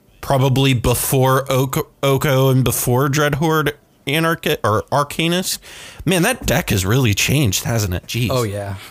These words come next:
Speaker 2: <laughs>
Speaker 1: Wow.
Speaker 2: Which, you know, we can, I think we'll probably get into, you know, how that deck has changed and why it's changed, you know, when we, a little bit further into this conversation.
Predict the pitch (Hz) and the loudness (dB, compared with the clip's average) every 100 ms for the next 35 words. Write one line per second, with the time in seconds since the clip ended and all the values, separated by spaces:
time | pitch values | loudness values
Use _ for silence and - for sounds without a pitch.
0 | - 170 135 156 120 - - - - 147 | -8 -6 -6 -8 -10 -16 -18 -18 -16 -4
1 | 113 107 - - - - - _ _ _ | -2 0 -2 -6 -12 -20 -20 _ _ _
2 | _ 151 175 214 240 151 127 175 214 151 | _ -4 -4 -2 -2 -2 -2 -4 -4 -6
3 | 127 _ - 165 135 208 156 - 131 139 | -8 _ -12 -6 -4 -2 -4 -2 -2 -2
4 | 139 113 117 120 131 117 107 104 - _ | -2 -2 -2 -2 -2 -2 -4 -4 -10 _
5 | 120 104 90 113 123 117 101 104 101 101 | -6 -4 -4 -2 -2 -2 -4 -4 -4 -6
6 | 107 104 117 113 113 104 117 113 104 - | -4 -4 -4 -4 -4 -4 -2 -4 -6 -6
7 | 107 101 101 - - - - - - 110 | -4 -4 -6 -10 -16 -20 -20 -12 -6 -4
8 | 101 107 104 101 _ _ 131 123 127 107 | -4 -4 -4 -6 _ _ -8 -4 -4 -6
9 | - 107 107 104 104 104 113 101 107 101 | -6 -8 -6 -6 -6 -6 -8 -8 -6 -4
10 | 107 - 107 | -6 -6 -10